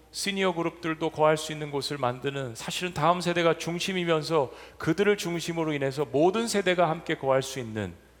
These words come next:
그리고 글로벌 처치, 세계 선교를 향하여서 계속해서 이 사역들을 감당하는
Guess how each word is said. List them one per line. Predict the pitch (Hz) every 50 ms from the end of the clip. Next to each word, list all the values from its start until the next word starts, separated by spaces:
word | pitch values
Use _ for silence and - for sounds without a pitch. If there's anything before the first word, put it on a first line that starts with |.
| _ _ _ _ _ _
그리고 | - 120 113 117 127 127 131 135 - - -
글로벌 | - 131 139 143 151 156 151
처치, | 156 - - 165 147 - - - - - - - - - - _ -
세계 | - 127 117 120 127
선교를 | - - 175 180 175 170 170 165 160 147
향하여서 | 147 156 160 151 151 151 143 - 156 143
계속해서 | - - 151 165 160 - - 175 170 - - 165 165 147 117 - - - - - -
이 | 160 147
사역들을 | - - 185 180 170 180 - - 151 147 143
감당하는 | - 113 120 127 123 127 123 123 120 120 135 147 139 117 92